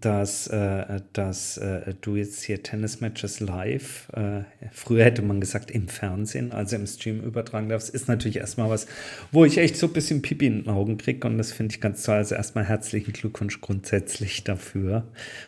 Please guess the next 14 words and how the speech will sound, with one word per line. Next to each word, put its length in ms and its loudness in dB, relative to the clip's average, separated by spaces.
und 140 -2
dazu, 340 -4
Daniel. 480 -4
Was 360 0
mich 160 2
natürlich 440 2
interessiert, 920 0
ähm, 420 2
ist, 640 -2
wie 360 0
ist 300 -2
das 180 -4
denn 240 -4
so? 320 -8